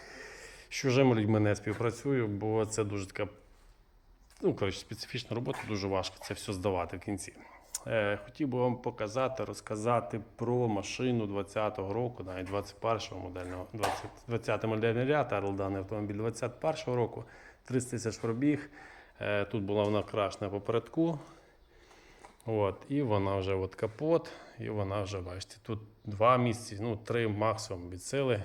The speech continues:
і вона вже от пошкрябана. Чому? Тому що наші малярі заливають це все дуже м'яким лаком,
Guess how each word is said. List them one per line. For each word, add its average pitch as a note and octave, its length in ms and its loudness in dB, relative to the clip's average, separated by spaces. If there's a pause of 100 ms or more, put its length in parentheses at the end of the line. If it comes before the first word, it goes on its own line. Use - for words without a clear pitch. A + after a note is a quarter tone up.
(300)
і G#2+ 120 -6
вона G#2 320 -2
вже G2 160 -2
от F#2+ 400 -4 (460)
пошкрябана. F#2 720 0
Чому? C#3+ 420 2
Тому A2 320 0
що G#2+ 180 -4
наші G#2 320 0
малярі C3+ 480 0 (1200)
заливають C3 640 4
це A2 80 -2
все A#2 240 -6
дуже G#2+ 500 -2 (340)
м'яким G#2+ 480 0
лаком, A#2 480 2